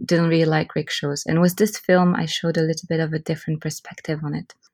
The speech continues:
And I saw that this little film could have, uh, could make, could, it could change people's minds.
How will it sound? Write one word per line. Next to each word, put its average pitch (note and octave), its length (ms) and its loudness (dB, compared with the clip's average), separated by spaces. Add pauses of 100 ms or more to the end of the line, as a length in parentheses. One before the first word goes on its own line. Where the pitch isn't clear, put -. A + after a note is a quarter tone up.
And F3 140 4
I E3+ 60 4
saw F#3 220 4
that E3+ 300 2 (640)
this - 240 -6
little E3 180 -2
film D#3+ 460 0
could E3+ 240 0
have, E3 420 0 (220)
uh, D3+ 240 -6
could E3 160 -4
make, E3+ 320 0 (220)
could, - 100 -2
it F3 140 -4
could G3+ 160 4
change G3+ 260 4
people's F3 320 2
minds. D3+ 480 -2